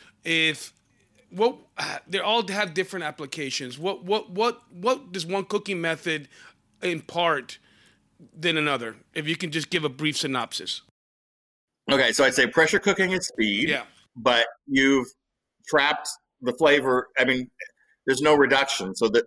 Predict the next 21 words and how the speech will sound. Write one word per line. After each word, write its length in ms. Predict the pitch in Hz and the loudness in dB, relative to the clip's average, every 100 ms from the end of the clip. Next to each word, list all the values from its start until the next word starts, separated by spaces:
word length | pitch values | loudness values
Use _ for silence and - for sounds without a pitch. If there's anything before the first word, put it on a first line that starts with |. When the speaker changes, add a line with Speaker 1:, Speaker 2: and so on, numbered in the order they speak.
| - _ _ _ | -2 _ _ _
Speaker 2:
the 180 | 120 113 107 | 2 2 2
bean 180 | 151 151 | 0 4
broth 260 | 120 117 | 2 2
is 100 | 117 | -2
kinda 280 | - 117 113 - | -4 -2 -2 2
dead. 280 | 104 92 90 _ _ | 2 2 -2 _ _
So 400 | - 110 101 101 - | 0 2 4 2 0
I 100 | 110 | 0
do 180 | 107 135 | 2 0
think 180 | 139 120 | 0 -2
you 80 | 117 | -2
have 160 | 113 - | -2 -2
to 80 | |
cook 200 | - 120 120 | -2 -2 -2
it 80 | - | -6
for 80 | 101 | -4
another 200 | 98 98 | -2 0
half 200 | 101 - | 0 0
hour 180 | 98 92 | 0 2
or 120 | 92 | 0
so. 340 | - 95 - | -2 -6 -6